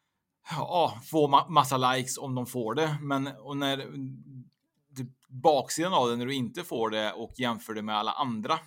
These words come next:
det är ju det här som jag tycker är svårt. Och det är egentligen därför jag önskar liksom att, eh,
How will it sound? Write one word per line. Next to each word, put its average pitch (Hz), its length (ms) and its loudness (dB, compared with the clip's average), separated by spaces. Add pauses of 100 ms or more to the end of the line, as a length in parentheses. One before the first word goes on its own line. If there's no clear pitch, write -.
(140)
det 117 180 -8
är 131 40 0
ju 131 80 0
det 127 120 -2
här 151 180 2
som 151 160 -6
jag 110 160 -2
tycker 98 360 -6
är 92 220 -8
svårt. 95 400 -12
Och 107 100 -10
det 113 80 -8
är 113 60 -4
egentligen 123 520 -2
därför 117 380 -2
jag 127 340 0
önskar 98 400 -4
liksom 98 320 -8
att, 98 240 -10
eh, 101 60 -8